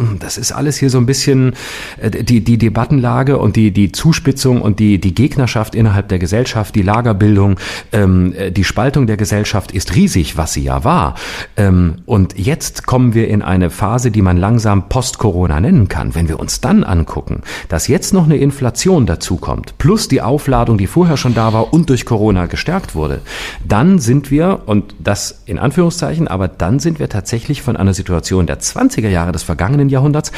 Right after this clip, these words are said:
gar nicht mehr so weit entfernt. Denn was, äh, im Moment als starkes Argument immer galt, wenn man sagte, "Na ja,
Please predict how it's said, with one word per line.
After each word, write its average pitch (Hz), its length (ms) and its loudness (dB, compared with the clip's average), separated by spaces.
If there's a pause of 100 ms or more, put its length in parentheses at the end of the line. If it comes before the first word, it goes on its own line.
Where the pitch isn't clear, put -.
(300)
gar 95 180 0
nicht 123 160 0
mehr 139 120 4
so 110 180 0
weit 110 160 -2
entfernt. 104 480 -2 (300)
Denn 101 220 2
was, 92 460 -2
äh, 85 260 2 (120)
im 87 100 0
Moment 127 360 4
als - 280 -4
starkes 147 440 -2
Argument 113 440 2
immer 107 220 2
galt, 107 300 -2
wenn 113 80 0
man 107 120 2
sagte, 92 260 -2
"Na 78 80 0
ja, 76 260 -2